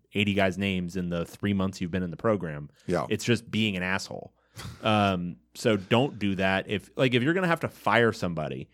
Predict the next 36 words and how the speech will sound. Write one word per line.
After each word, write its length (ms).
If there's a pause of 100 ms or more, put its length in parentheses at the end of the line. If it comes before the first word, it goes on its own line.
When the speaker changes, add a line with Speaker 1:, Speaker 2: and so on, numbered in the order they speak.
(440)
Speaker 1:
you 100
don't 140
want 120
it 120
to 40
be 240
like, 420 (220)
"I, 380
I 100
don't 120
really 180
know 120
your 140
name, 340
but 120
you 120
suck, 500
so 500
get 140
the 60
hell 120
outta 220
Speaker 2:
Right. 120
Speaker 1:
here." 260
Like, 200
you 60
don't 220
need 360
the 80
bad 340
feelings 560
on 100
top 200
of 80
everything 240
else. 220